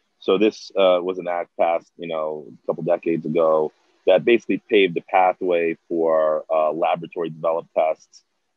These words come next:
and for a standard, uh, on how labs should be operated. Um, so, uh, because of these kind of, call it improvement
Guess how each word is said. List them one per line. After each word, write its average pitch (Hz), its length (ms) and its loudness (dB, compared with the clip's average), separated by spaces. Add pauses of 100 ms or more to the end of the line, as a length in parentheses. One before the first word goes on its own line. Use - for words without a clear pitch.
and 85 380 -4
for 85 360 0
a 80 60 -4
standard, 85 840 -4 (420)
uh, 85 80 2
on 80 300 -4
how 82 440 -2
labs 85 440 -2
should 82 200 -12
be 82 300 -8
operated. 85 560 -4 (500)
Um, 80 360 -2
so, 85 580 0 (100)
uh, 85 220 -2
because 92 420 -6
of 95 120 -12
these 90 480 -10
kind 92 160 -6
of, 90 80 -14 (340)
call 90 200 -2
it 85 160 -12
improvement 95 840 -4